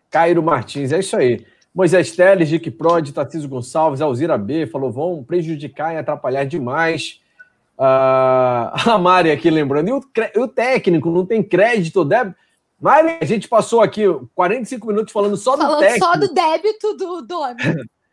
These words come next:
Speaker 1: Pela, pela análise que a gente fez do Domenech Torrent aqui, ele tá devendo até dois mil e cem. O Domenech pode voltar pra Catalunha, vai continuar devendo o Flamengo.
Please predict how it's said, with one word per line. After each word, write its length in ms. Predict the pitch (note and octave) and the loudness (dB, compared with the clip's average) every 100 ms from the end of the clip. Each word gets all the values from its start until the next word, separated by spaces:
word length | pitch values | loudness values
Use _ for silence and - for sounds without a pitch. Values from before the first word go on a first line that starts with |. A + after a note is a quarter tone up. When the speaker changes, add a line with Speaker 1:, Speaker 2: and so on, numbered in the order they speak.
| _ - - _ | _ -20 -20 _
Speaker 1:
Pela, 240 | A3+ B3+ F3+ | 2 2 2
pela 200 | B3 C4+ | 2 4
análise 440 | G#3+ B3+ C4+ G3+ | 2 0 0 -2
que 80 | G#3 | 0
a 60 | |
gente 180 | G3 F#3+ | 0 0
fez 220 | - F3 | 0 0
do 80 | D#3+ | 0
Domenech 420 | D#3 D#3 D3+ C#3+ | -4 -4 -6 -8
Torrent 320 | D3 C#3 F3+ D#3 | -8 -8 -6 -8
aqui, 140 | G#3 | -8
ele 160 | A3+ G3+ | -2 0
tá 140 | G3+ | 2
devendo 440 | G#3 F3 F3+ G#3+ | 2 2 2 2
até 220 | G3+ G3 G3 | 0 2 2
dois 160 | G3+ | 2
mil 140 | F#3 A#3 | 0 -4
e 40 | |
cem. 720 | - F#3 G3 G3 C#3 G#2 G#2 | -4 2 2 2 0 -6 -12
O 20 | |
Domenech 360 | A2 D3+ E3 - | -12 -12 -12 -4
pode 180 | F#3 E3 | -4 -2
voltar 300 | F#3+ - F#3+ | -4 -2 -4
pra 120 | G3 | -2
Catalunha, 540 | G3 F#3+ D#3+ D#3+ G3+ | -4 -2 -4 -2 -4
vai 80 | F#3+ | -6
continuar 320 | G3 F#3+ G#3 | -8 -4 -4
devendo 400 | A3 F#3+ D3 G3 | 0 0 0 -2
o 60 | F3+ | -4
Flamengo. 580 | F#3 D#3 D3 D3+ A#2+ | -6 -4 -6 -8 -10